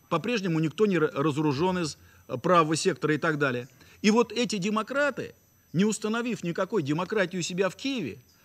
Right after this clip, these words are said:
они теперь демократию, правопорядок, как некоторые коллеги сказали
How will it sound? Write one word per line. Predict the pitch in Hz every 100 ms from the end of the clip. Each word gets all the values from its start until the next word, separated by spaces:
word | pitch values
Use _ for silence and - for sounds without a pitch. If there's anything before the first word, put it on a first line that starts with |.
| _
они | - 185 247
теперь | 208 208 226
демократию, | 147 180 175 233 269 262 143 107 - - _
правопорядок, | - 226 247 - 269 254 135 107
как | - 147
некоторые | 175 123 139 131
коллеги | 190 175 107
сказали | - 160 156 92